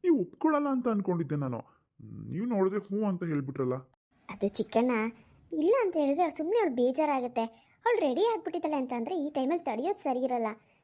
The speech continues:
Speaker 2: ನೋಡೋಣ, ಗೆಲ್ತೀನಿ ಅಂತ ಅವಳಿಗೆ ಕಾನ್ಫಿಡೆಂಟ್ ಇದೆ.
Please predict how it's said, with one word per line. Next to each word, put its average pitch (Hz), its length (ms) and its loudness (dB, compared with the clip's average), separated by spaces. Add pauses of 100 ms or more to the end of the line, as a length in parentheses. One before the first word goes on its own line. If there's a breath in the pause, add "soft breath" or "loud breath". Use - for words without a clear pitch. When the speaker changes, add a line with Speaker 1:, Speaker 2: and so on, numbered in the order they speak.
(140)
Speaker 2:
ನೋಡೋಣ, 508 340 2 (360 soft breath)
ಗೆಲ್ತೀನಿ 403 760 0
ಅಂತ 392 180 -2
ಅವಳಿಗೆ 370 220 0
ಕಾನ್ಫಿಡೆಂಟ್ 285 580 -4
ಇದೆ. 233 320 -4